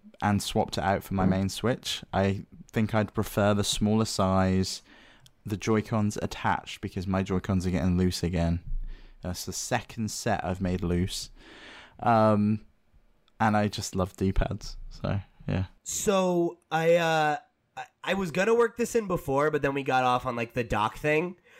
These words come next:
Speaker 2: So I've got an email here, uh, from longtime listener of the show, uh, Asobi. Um,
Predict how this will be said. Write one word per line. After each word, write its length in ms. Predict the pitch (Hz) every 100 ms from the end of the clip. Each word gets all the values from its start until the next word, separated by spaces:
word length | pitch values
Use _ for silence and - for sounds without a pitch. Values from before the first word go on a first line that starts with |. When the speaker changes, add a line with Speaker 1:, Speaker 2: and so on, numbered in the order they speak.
| _
Speaker 2:
So 220 | - 156
I've 180 | 147 160
got 160 | 240
an 80 | 226 -
email 360 | 170 160 135 117
here, 480 | 127 117 107 107 - 123
uh, 360 | 127 120 120
from 840 | - - 135 127 127 123 117 113 - - _ - 139 151
longtime 400 | 180 165 156 147
listener 260 | 139 131 139
of 80 |
the 80 | 123
show, 500 | 120 135 123 120 127 -
uh, 200 | 127 113
Asobi. 580 | 110 - 123 120 127 - - - _ _ -
Um, 580 | 120 117 113 107 104